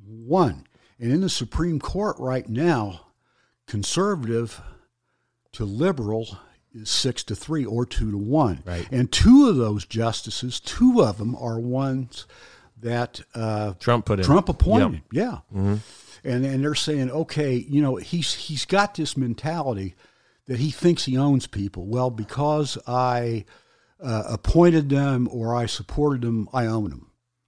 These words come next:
Speaker 1: And
Speaker 2: Right.
Speaker 1: I, I, I hate to tell them this, that, you know, attorneys do have, uh,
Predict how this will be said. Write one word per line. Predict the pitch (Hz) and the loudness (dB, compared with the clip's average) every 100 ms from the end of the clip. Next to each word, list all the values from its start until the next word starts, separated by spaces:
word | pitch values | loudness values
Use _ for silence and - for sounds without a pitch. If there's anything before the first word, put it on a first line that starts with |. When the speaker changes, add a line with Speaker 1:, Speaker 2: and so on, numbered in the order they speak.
| _ _ _ _ _ - | _ _ _ _ _ -4
Speaker 1:
And | 113 117 117 107 | 0 2 2 0
Speaker 2:
Right. | - 123 | -2 -4
Speaker 1:
I, | - | -2
I, | 127 - 120 | -6 -4 -2
I | |
hate | 113 170 | 2 0
to | - | -2
tell | - 151 147 | -2 0 2
them | 123 | 0
this, | 110 110 - | -2 -4 -6
that, | 127 110 - | -6 -6 -6
you | 117 107 | -10 -8
know, | 107 104 | -8 -8
attorneys | - - 143 147 139 104 | -10 -6 -2 0 0 -2
do | - 101 131 123 | -6 0 2 2
have, | 110 113 110 104 - _ _ _ _ _ _ _ 127 | 0 -2 -2 -4 -8 _ _ _ _ _ _ _ -8
uh, | 113 117 | -4 -2